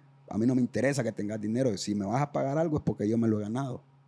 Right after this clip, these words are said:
Entonces eso le cayó <laughs> bien al hombre, que yo le llegué así, pues.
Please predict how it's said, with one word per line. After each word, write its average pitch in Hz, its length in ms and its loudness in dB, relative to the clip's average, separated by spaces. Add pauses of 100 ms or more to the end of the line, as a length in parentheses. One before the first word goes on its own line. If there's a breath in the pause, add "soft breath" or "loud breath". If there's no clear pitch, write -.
(760)
Entonces 110 420 0
eso 117 220 0
le 113 120 0
cayó 110 240 2
<laughs> - 40 6
bien 131 240 0
al 120 140 2
hombre, 156 240 0
que 104 120 -6
yo 117 100 2
le 117 140 0
llegué 104 180 0
así, 170 240 2
pues. - 220 -6